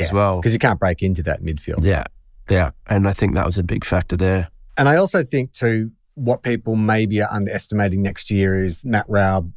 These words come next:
Speaker 2: being back to having, like, a proper, like, he's had a season under his belt to work through that shocking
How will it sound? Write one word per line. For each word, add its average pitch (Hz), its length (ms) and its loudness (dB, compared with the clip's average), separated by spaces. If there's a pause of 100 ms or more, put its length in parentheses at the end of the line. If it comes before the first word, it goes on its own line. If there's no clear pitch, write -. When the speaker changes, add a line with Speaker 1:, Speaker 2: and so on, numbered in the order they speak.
(220)
Speaker 2:
being 95 480 2 (140)
back 101 300 0
to 104 100 0
having, 90 360 2
like, 92 380 0 (240)
a 104 80 -4
proper, 101 380 0
like, 95 140 0
he's 98 120 -2
had 113 140 2
a 104 60 2
season 131 340 0
under 107 160 0
his 95 100 0
belt 95 260 -2
to - 80 -6
work 98 220 -2
through 95 140 0
that 92 180 0
shocking 95 600 -2